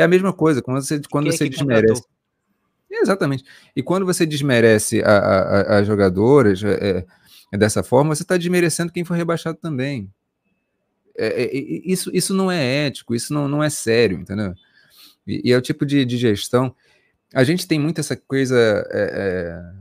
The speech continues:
Speaker 1: é, especialmente no Brasil, né, que é manda quem pode, obedece quem tem juízo. E eu acho que um, um papel que a gente tem é, é denun-, denunciar esse tipo de coisa e desencorajar esse tipo de coisa, porque realmente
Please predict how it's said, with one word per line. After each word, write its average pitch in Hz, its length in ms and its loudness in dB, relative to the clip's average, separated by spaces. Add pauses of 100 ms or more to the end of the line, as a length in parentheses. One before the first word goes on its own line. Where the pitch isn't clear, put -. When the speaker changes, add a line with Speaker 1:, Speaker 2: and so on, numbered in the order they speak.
(220)
Speaker 1:
é, - 60 -18
especialmente - 460 -6
no 185 80 -4
Brasil, 139 560 0
né, 131 180 -2
que - 180 -6
é 127 220 4
manda 143 320 2
quem 120 220 -6
pode, 127 400 -2
obedece 113 340 0
quem 117 160 -6
tem 117 180 -4
juízo. 98 560 -2 (460)
E 208 400 -6 (260)
eu 214 60 -2
acho 220 140 -2
que - 60 -8
um, 185 460 -2
um 196 40 0
papel 185 380 0
que 151 80 -8
a 160 80 -2
gente 160 220 -8
tem 156 340 -4
é, 123 380 -4
é 113 40 0
denun-, 131 320 -4
denunciar 127 440 0
esse 117 100 -4
tipo - 160 -16
de 107 100 -6
coisa 117 380 -2 (140)
e 101 160 -2
desencorajar 120 560 2
esse 107 100 -2
tipo 110 140 -12
de 92 60 -6
coisa, 117 200 -4
porque - 100 -10
realmente 110 480 -2